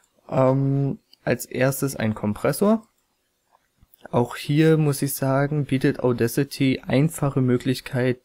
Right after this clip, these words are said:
die Audioqualität wirklich gut zu steigern. Einfach mal so durchlaufen lassen. Schwupps.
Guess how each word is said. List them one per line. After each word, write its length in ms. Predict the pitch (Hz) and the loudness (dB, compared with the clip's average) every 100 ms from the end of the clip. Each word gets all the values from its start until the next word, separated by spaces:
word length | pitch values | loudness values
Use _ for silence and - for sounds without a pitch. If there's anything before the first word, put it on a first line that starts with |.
| - | -4
die 340 | 120 120 120 - | 2 4 4 2
Audioqualität 840 | - 131 143 - 123 127 - 120 - | 2 2 2 -2 -2 -2 -2 -2 0
wirklich 800 | 127 139 - 131 131 127 - - | 0 0 -2 -2 0 0 -4 -8
gut 300 | - 165 165 | -2 -2 -2
zu 140 | - | -6
steigern. 600 | 117 - 113 131 113 160 - - - - _ _ | -4 0 2 2 0 -4 -8 -18 -20 -20 _ _
Einfach 360 | - 113 107 107 | -4 0 0 0
mal 180 | 101 | -2
so 180 | 101 98 | -2 -4
durchlaufen 640 | - 135 196 - 202 202 208 | -2 0 0 2 0 2 2
lassen. 400 | 202 - 208 208 _ - - _ _ | 2 0 0 -2 _ -20 -20 _ _
Schwupps. 520 | - - 175 - - | -16 2 2 2 -12